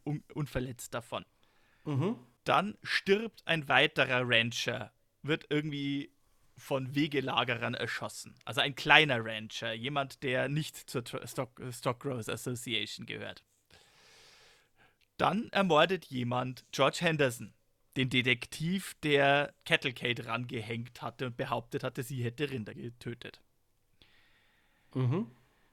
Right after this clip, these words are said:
Speaker 1: Daraufhin sterben weitere kleine Rinderzüchter, speziell in nördlichen Carbon und in Johnson County.
Speaker 2: Okay.
Speaker 1: Für die Farmer und für die kleinen Rancher, speziell im Norden von Wyoming, wird klar,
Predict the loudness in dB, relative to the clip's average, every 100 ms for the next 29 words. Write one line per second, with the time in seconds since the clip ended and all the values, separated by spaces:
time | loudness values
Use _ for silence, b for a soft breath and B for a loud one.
0 | b b b _ 8 8 8 2 -4 -2
1 | 2 2 0 4 4 4 2 -4 -4 -8
2 | -10 -16 _ -6 -4 -2 -4 -6 -8 -8
3 | -10 -12 -12 -12 -14 -14 _ _ -6 -4
4 | -2 -2 -2 -4 -8 _ -12 0 2 2
5 | -4 -10 -6 -4 -2 -4 -6 -6 -6 -8
6 | -8 -10 -10 -12 -12 -14 -20 -20 _ _
7 | _ _ _ -2 2 2 2 -2 _ _
8 | _ -6 -2 -2 -2 2 4 4 2 -4
9 | -6 -8 -4 -4 -2 2 2 2 -2 -2
10 | -2 -4 -6 -6 -10 -10 -8 -6 -6 -6
11 | -8 -4 -2 -2 -6 -8 -4 -2 -2 -4
12 | -4 -4 -2 0 0 -2